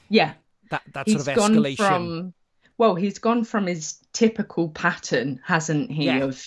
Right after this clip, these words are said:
Speaker 1: you know, stalking women, you know, maybe waiting a bit of time, but to then, and it's, and I, yeah, you're absolutely right. It's from that point where it starts to,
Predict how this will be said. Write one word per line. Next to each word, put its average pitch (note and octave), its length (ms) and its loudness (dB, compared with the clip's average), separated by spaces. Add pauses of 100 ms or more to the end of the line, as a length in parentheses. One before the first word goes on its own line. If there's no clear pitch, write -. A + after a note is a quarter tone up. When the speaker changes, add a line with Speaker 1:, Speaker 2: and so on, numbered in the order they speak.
(120)
Speaker 1:
you E3+ 100 2
know, C#3+ 280 0 (260)
stalking G3 680 0
women, D#3+ 600 2 (520)
you F3 160 2
know, D#3+ 100 4
maybe E3 280 4
waiting E3+ 400 2
a D#3+ 40 -4
bit D#3+ 160 2
of D3+ 80 -2
time, D#3 520 0
but - 280 -4
to - 220 -4
then, D#3 580 2 (240)
and F3 140 0
it's, E3+ 220 -4 (120)
and E3 140 0
I, - 160 -4
yeah, E3+ 380 2
you're F#3+ 200 -2
absolutely F#3+ 460 -4
right. D#3+ 280 -2
It's D3+ 180 -6
from F#3 420 -2
that G3 320 0
point F3 640 0 (360)
where D#3 160 4
it D3+ 140 0
starts D3+ 500 0
to, D3+ 380 -2